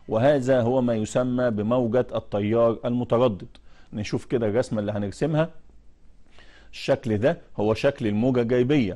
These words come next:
طب نوضح عليه تاني. قال لي <laughs> الموصل، قلنا ان الموجة الجايبية والموصل علشان يولد لي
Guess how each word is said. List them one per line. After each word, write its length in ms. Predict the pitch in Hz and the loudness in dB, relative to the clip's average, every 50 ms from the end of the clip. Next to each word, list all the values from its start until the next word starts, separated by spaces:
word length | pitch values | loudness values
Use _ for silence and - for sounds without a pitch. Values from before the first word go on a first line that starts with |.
| - | -4
طب 140 | - 98 98 | -4 -4 -2
نوضح 500 | 101 101 107 120 120 110 107 107 - - | -2 2 2 2 4 2 0 0 2 0
عليه 180 | 101 104 110 113 | 0 0 0 0
تاني. 380 | - - 131 147 151 175 190 - - - - - | 0 0 0 2 0 0 -2 -6 -10 -16 -8 0
قال 120 | - 143 143 | 2 2 2
لي 240 | 131 123 135 120 - - - - - - - - - | 4 2 0 -2 -4 -8 -16 -20 -20 -20 -16 -12 -12
<laughs> 800 | - - - - 95 - - - - - - - - - - - | -12 -10 -10 -12 -12 -12 -14 -18 -20 -20 -20 -20 -20 -12 -6 -2
الموصل، 640 | 110 107 107 107 120 147 175 - - - 156 165 160 - - - - - - - - - - - - - - - - - - - - | 0 0 2 2 2 2 0 0 -2 -2 -2 -2 -4 -8 -14 -20 -20 -20 -20 -20 -20 -20 -20 -20 -20 -20 -20 -20 -20 -20 -12 -2 0
قلنا 420 | 156 185 180 127 127 143 - - | 2 2 4 4 4 2 2 2
ان 120 | 123 110 110 | 2 0 0
الموجة 320 | 107 110 131 175 185 160 | 2 2 2 2 2 2
الجايبية 500 | 131 113 110 113 110 107 131 131 127 117 | 2 2 2 0 2 2 2 2 4 2
والموصل 720 | 104 104 107 104 104 110 123 151 156 - - - 107 92 - | 2 2 2 2 2 2 2 0 0 -2 -4 -6 -6 -6 -6
علشان 420 | - - 104 104 - 135 135 127 | -4 -4 -4 -2 -2 -2 0 0
يولد 480 | 117 110 104 104 104 110 135 135 117 101 | 0 2 0 0 2 0 0 0 0 -2
لي 160 | 98 95 | -4 -4